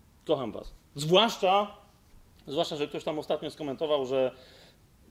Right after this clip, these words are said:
tam parę osób, no nie, czy by te, te spotkania nie mogły być krótsze? Znaczy nie spotkania, te nagrania na YouTubie,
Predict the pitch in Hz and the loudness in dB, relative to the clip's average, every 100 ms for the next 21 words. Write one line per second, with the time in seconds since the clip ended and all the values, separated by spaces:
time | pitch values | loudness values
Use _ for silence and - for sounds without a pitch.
0 | - - 143 277 208 156 123 107 123 151 | -10 -6 4 8 8 8 4 -6 -4 -4
1 | 175 170 233 247 - 240 233 220 196 208 | -4 2 4 4 6 4 4 -4 -2 0
2 | 196 175 190 185 151 - 196 196 131 101 | 0 0 0 -2 -4 -6 -6 -4 -4 -4
3 | 127 147 185 262 226 - 180 139 175 170 | -4 -2 -2 -2 -2 0 2 2 0 0
4 | 156 214 180 127 127 135 139 127 107 | 4 4 4 2 0 0 -2 -4 -4